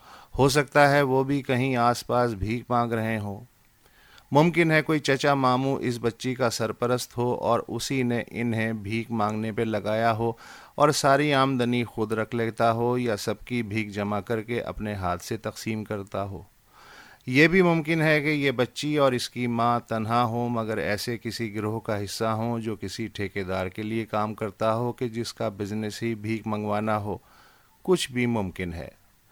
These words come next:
मगर कुछ खुशकिस्मत बच्चे भी तो हैं, जैसे वो बच्चे जिनकी माएँ या जो कोई भी हैं, इन बच्चों को कंधे से लगा के या गोद में लिटा के भीख मांगती हैं। ये special बच्चे हैं, ना रोते हैं,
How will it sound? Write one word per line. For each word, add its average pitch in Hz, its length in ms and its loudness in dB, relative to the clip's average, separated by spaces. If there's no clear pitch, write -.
मगर 180 240 8
कुछ 196 300 4
खुशकिस्मत 165 600 0
बच्चे 156 320 -2
भी 156 120 -2
तो 156 160 -4
हैं, 139 260 -4
जैसे 127 360 2
वो 123 200 4
बच्चे 143 460 2
जिनकी 120 480 0
माएँ 117 440 2
या 143 200 -2
जो 143 220 0
कोई 147 180 0
भी 127 160 -2
हैं, 98 240 -4
इन 143 220 2
बच्चों 143 380 2
को 147 220 0
कंधे 127 440 0
से 139 140 0
लगा 117 380 2
के 127 220 -2
या 123 200 0
गोद 113 340 0
में 123 180 0
लिटा 113 360 0
के 117 180 -2
भीख 107 320 -4
मांगती 110 460 -2
हैं। 95 280 -10
ये 160 240 4
special 160 440 2
बच्चे 117 300 -2
हैं, 107 260 -6
ना 127 200 4
रोते 110 320 2
हैं, 123 300 -6